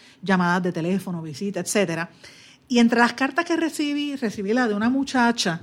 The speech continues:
que había estado en una tienda en Plaza Las Américas, la tienda de Brookstone, que fue a lactar al bebé, y cuando fue a hacerlo, la botaron, le dijeron, "Vete pa'l baño".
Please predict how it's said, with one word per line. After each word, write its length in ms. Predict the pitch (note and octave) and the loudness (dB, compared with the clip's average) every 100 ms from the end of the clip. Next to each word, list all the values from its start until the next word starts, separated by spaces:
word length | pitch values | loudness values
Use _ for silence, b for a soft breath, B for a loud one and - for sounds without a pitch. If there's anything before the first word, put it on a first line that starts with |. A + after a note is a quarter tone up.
| B B B _ | B B B _
que 120 | G#3+ | 2
había 220 | F3+ F3+ | 2 2
estado 320 | G3+ - C#4 C4 | 0 2 2 4
en 80 | |
una 140 | G#3 A3 | 2 0
tienda 220 | B3+ C4 | 0 -2
en 60 | C4 | 0
Plaza 240 | B3 B3 | -2 0
Las 120 | B3 | 0
Américas, 280 | B3+ B3+ G#3 | 0 0 -2
la 80 | E3+ | -2
tienda 240 | E3+ F#3 | -2 -2
de 100 | A#3+ | 0
Brookstone, 680 | G#3+ A#3+ B3 - F#3 E3+ F#3 b b b b | 2 0 0 -4 -4 -4 -6 b b b b
que 140 | - F#3 | -6 -2
fue 140 | F3+ | 0
a 20 | |
lactar 260 | F3+ - A3+ | 0 2 2
al 120 | A#3+ | 4
bebé, 360 | C4+ C4 C4 - | 2 0 -4 -10
y 60 | G#3+ | -12
cuando 240 | F#3+ E3 | -6 -6
fue 100 | D#3 | -4
a 40 | F3 | -4
hacerlo, 260 | - C#4+ | -2 -2
la 100 | B3+ | 0
botaron, 460 | F3+ F3+ F3 G#3 A3 | 0 0 0 2 2
le 80 | F3+ | 2
dijeron, 180 | G3 F3 | 0 0
"Vete 180 | E3+ | -2
pa'l 160 | A3 C4+ | -2 0
baño". 380 | G#3+ F#3+ F#3 | 0 0 0